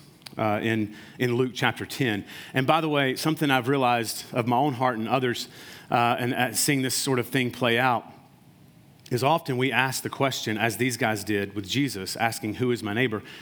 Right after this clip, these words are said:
We ask that question not of, in hopes of who we get to include, but who we can exclude. That's why we wanna know who our neighbor is. Who can I knock off the list and not worry about, right?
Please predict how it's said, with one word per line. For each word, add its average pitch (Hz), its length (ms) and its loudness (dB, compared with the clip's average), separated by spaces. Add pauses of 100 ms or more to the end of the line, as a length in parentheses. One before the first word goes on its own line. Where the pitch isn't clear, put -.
(160)
We 131 160 2
ask 165 240 2
that 131 160 2
question 131 560 0
not 175 420 0
of, 131 240 0 (400)
in 131 140 2
hopes 143 340 0
of 117 120 -4
who 147 140 0
we 139 100 0
get 120 160 -2
to 117 100 -6
include, 123 560 -2 (720)
but 120 120 -2
who 143 120 0
we 127 100 0
can 113 140 -4
exclude. 90 480 -6 (720)
That's 151 180 0
why 151 160 2
we 127 80 -2
wanna 120 140 -2
know 110 140 -2
who 113 100 -2
our 98 100 -2
neighbor 95 260 -2
is. - 280 -14 (180)
Who 156 120 2
can 160 120 0
I 143 60 4
knock 135 240 0
off 127 160 -2
the 123 80 -4
list 120 300 0
and 120 80 -2
not 123 140 2
worry 117 180 2
about, 87 260 -8 (880)
right? 110 240 0